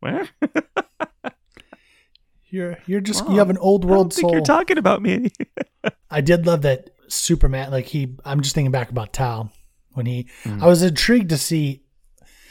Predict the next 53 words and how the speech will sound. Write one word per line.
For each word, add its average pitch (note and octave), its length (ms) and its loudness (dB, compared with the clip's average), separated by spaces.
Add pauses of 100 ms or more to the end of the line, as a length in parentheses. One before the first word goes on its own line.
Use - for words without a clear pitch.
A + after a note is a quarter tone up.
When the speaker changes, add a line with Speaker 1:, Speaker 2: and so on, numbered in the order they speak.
(280)
Speaker 2:
did F#3 140 4
he F3 120 -2
actually G3+ 380 2
save E3 320 0
his C#3 140 0
brother C3+ 280 4
because B2 360 -4
he A2+ 80 -12
cares B2+ 320 -6
about C3+ 260 -4
him C#3 220 -6
or C#3+ 120 -6
because A#2+ 500 -8
he's B2 200 -10
trying B2 260 -6
to A#2+ 60 -6
use A#2 220 -6
it A#2+ 60 -4
as A2 120 -8
a A2+ 60 -8
way A2+ 80 -8
to A2 80 -6
manipulate G#2+ 500 -8
him? B2+ 180 -20 (1120)
Speaker 1:
Mm. A#2+ 180 -4
Speaker 2:
So A2 60 -6
we'll C3 60 -6
see E3 180 -6
where D#3+ 120 0
they C3+ 80 -2
go B2 160 -4
Speaker 1:
That's B2+ 160 4
Speaker 2:
with - 100 -10
that. D3 60 0
Speaker 1:
gonna, B2+ 100 0
Speaker 2:
But D3 60 -2
I D3 60 -2
did E3 260 -2
Speaker 1:
that'll B2+ 160 4
Speaker 2:
love C3 80 0
Speaker 1:
be D3 60 0
Speaker 2:
that - 20 0
Speaker 1:
the C3+ 80 -4
Speaker 2:
he C3 40 -6
Speaker 1:
question. B2 220 -2
Speaker 2:
jumped C#3 140 -4
in C3+ 80 -2
the C3 60 -2
way B2 100 -4
Speaker 1:
Yeah. A#2+ 60 -6
Speaker 2:
no A#2+ 100 -8
matter A2+ 200 -10
what. G#2+ 280 -12